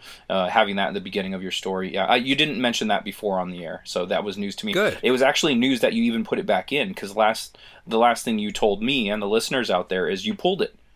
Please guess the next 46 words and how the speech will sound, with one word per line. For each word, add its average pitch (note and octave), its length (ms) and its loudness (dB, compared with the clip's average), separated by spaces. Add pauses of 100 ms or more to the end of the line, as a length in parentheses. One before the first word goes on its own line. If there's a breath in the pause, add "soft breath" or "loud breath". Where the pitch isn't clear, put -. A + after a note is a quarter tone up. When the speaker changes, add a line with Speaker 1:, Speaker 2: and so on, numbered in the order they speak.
(180)
Speaker 1:
So G2+ 140 2
I A2 40 6
didn't B2+ 140 4
even A#2 160 2
know A2+ 60 4
you A2 100 2
Speaker 2:
Yeah. A#2 80 0
Speaker 1:
put G2+ 120 2
it F2+ 40 -4
back F#2+ 220 0
in. F2+ 220 -8 (840 soft breath)
Speaker 2:
Yeah, C4 280 6
I D3+ 80 4
mean, E3 160 6
I, D#3 160 6
and C#3 200 2
that's D#3 200 2
actually C3 300 2
a G2+ 80 0
nice G2+ 280 -2
little F#2 180 -4
instructive F2+ 540 -6
note, F2+ 220 -10
too. - 260 -2
I D#3+ 160 2
had D3+ 140 -2
pulled D4 320 0
it G#2+ 260 -4 (540 soft breath)
because A2+ 880 2 (520)
what C#3+ 200 4
I C3+ 100 4
didn't D#3 380 2
want G2 380 -6
was A2 320 -2
for G#2+ 640 0
that B2 260 -2
to - 80 -8
be A2+ 200 -4
the G#2 100 -6
pages G2+ 500 -6
that F#2+ 140 -4
I F#2+ 120 -2
submitted F#2 520 -8
to A#2 160 -4
an B2 100 -6
agent. G3 360 -4